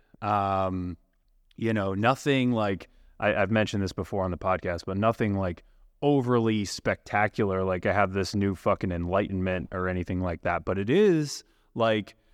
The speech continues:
the mornings is, is the biggest difference for me. And I think I've mentioned this before on the podcast, is, like, that hungover, headachy feeling in the morning, um, after not drinking for, like, two weeks, it just, like,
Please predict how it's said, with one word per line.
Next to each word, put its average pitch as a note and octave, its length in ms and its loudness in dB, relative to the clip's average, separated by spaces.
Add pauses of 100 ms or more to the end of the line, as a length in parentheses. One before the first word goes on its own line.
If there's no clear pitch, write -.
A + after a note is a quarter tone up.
(240)
the B2 120 -2
mornings B2 880 0
is, G#2 240 0
is G#2+ 160 -2
the G#2+ 100 0
biggest G2 340 0
difference F#2+ 360 -2
for F#2+ 100 -6
me. F2 160 -2
And E2+ 100 -2
I F#2 60 0
think G#2+ 160 0
I've G2 100 2
mentioned G2+ 360 -2
this F#2 100 -4
before F#2 420 -4
on E2 120 -2
the E2 60 -6
podcast, F2 680 -4
is, F#2+ 160 -2
like, F2+ 320 -2 (480)
that G2 220 -2
hungover, A#2 760 2
headachy A2+ 640 -2
feeling C#3 760 0
in B2+ 160 0
the A2+ 80 0
morning, C3+ 760 0
um, F#2+ 540 0 (400)
after A2+ 240 0
not A#2+ 180 2
drinking G#2 380 -2
for, G#2+ 100 -2
like, F#2 220 -2 (180)
two A#2 300 0
weeks, G2 640 -6 (340)
it G2 120 -4
just, - 200 -2
like, G2+ 140 -2